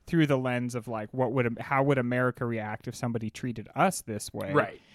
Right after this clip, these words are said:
Speaker 1: It's, like, so eye-opening often to be like, "Oh, yeah, I guess we wouldn't like that either." Um, but we are just so used to, and the world has kind of had a tendency to be used to situating some Western entity as kind of the center of the world, whether that be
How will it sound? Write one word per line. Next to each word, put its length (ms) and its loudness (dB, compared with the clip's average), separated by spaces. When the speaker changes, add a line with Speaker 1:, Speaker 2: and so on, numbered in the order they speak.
Speaker 1:
It's, 260 4
like, 160 4
so 240 4
eye-opening 560 -2
often 320 -6
to 60 -8
be 100 -4
like, 160 -4
"Oh, 140 0
yeah, 180 0
I 60 2
guess 200 -2
we 120 0
wouldn't 220 2
like 240 -2
that 340 2
either." 480 0
Um, 260 4
but 140 4
we 180 4
are 120 6
just 260 -2
so 180 2
used 380 -2
to, 160 2
and 160 0
the 60 4
world 520 2
has 160 -6
kind 160 -4
of 80 -6
had 100 -2
a 60 -6
tendency 540 -4
to 140 -4
be 120 -4
used 420 -4
to 240 -2
situating 680 2
some 340 2
Western 400 0
entity 560 -6
as 160 -4
kind 220 -4
of 100 -8
the 80 -6
center 420 -4
of 100 -6
the 100 -2
world, 340 2
whether 220 2
that 180 0
be 240 4